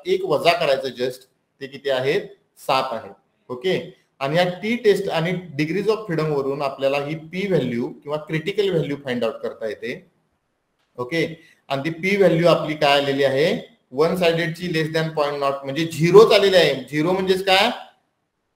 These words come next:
झिरो म्हणजेच काय, जर तुमची पी व्हॅल्यू less than level of significance आली, तर त्याला आपण रिजेक्ट हायपोथेसिस, म्हणजे आपला हायपोथेसिस रिजेक्ट झालंय. हायपोथेसिस काय होतं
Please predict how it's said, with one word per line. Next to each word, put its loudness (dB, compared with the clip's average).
झिरो -2
म्हणजेच -2
काय, 2
जर -2
तुमची -6
पी -6
व्हॅल्यू 2
less 2
than 4
level 2
of 4
significance -6
आली, -2
तर 0
त्याला -2
आपण 0
रिजेक्ट -6
हायपोथेसिस, -6
म्हणजे -6
आपला -6
हायपोथेसिस -4
रिजेक्ट 0
झालंय. 4
हायपोथेसिस 0
काय 6
होतं 2